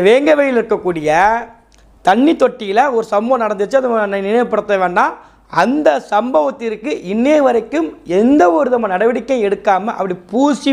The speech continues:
மொழி கொண்டு போறாங்க தெரியுமா? அவங்க கொள்கையில் இருக்கக்கூடியவங்க திராவிட இயக்கத்துல இருக்கலாம், அந்த சாதி வெறிகள் தா-, திராவிட இயக்கத்துல இருக்கலாம். அப்புறம் திரௌபதி அம்மன்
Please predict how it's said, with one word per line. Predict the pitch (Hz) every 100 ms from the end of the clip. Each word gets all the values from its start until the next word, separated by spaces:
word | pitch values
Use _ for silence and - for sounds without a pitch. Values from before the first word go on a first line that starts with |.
| 240
மொழி | 208 233 277 208
கொண்டு | 214 214
போறாங்க | 196 202 190 180
தெரியுமா? | 180 190 294 202 - - - - - - 165
அவங்க | 226 277 269 -
கொள்கையில் | 233 262 277 247
இருக்கக்கூடியவங்க | 233 220 214 196 190 202 - - 147
திராவிட | 175 185 208 185
இயக்கத்துல | 185 185 214 160
இருக்கலாம், | 151 156 - - -
அந்த | 185 202 202
சாதி | 196 208 202
வெறிகள் | 190 220 190
தா-, | 180 175 175
திராவிட | 165 180 175
இயக்கத்துல | 160 185 156 151
இருக்கலாம். | 139 151 - - - - - - - - - 165
அப்புறம் | 190 226 196
திரௌபதி | 190 294 302 294
அம்மன் | 254 240